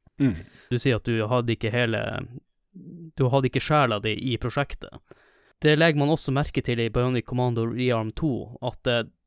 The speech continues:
Speaker 2: det är akkurat som något magi manglar i det spelet. De har också gjort en, eh, dödssynd i, eh, Bionic Commando Rearm to.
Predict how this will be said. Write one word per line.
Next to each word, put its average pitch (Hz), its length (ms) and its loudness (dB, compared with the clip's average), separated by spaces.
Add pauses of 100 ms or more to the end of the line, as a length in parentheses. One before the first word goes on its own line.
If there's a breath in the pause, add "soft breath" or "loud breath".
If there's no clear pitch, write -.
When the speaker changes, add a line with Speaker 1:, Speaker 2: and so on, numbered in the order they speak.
(100)
Speaker 2:
det 147 60 2
är 143 40 6
akkurat 151 220 0
som 127 240 0
något 127 480 -2
magi 127 340 0
manglar 131 560 -2
i 123 140 -8
det 110 140 -4
spelet. 123 360 -4 (1200 soft breath)
De 139 80 2
har 143 140 4
också 160 340 2
gjort 151 240 0
en, 120 200 0
eh, 113 160 -2
dödssynd 123 680 0
i, 113 260 0
eh, 107 200 -6
Bionic 120 380 -2
Commando 117 480 0
Rearm 110 360 0
to. - 320 -2